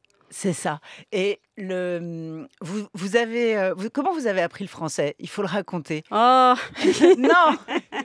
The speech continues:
Speaker 1: faut le raconter. Parce que c'est, c'est aussi l'histoire d'une génération
Speaker 2: Ouais.
Speaker 1: qui s'est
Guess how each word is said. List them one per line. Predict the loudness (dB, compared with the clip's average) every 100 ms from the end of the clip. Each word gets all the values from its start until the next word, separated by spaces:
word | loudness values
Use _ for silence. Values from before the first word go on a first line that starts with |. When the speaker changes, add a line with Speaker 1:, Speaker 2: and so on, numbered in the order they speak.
| -4
Speaker 1:
faut | 0
le |
raconter. | 2 2 0 -6 -2 -2
Parce | 0 2 4 4 4 2 0
que |
c'est, | -2 0 -2
c'est | -2 0
aussi | 0 0 -2 -2
l'histoire | -2 -2 0 -2
d'une | 0 0
génération | 0 0 0 0 0 2 2
Speaker 2:
Ouais. | 4 4 2 2
Speaker 1:
qui | 0
s'est | -2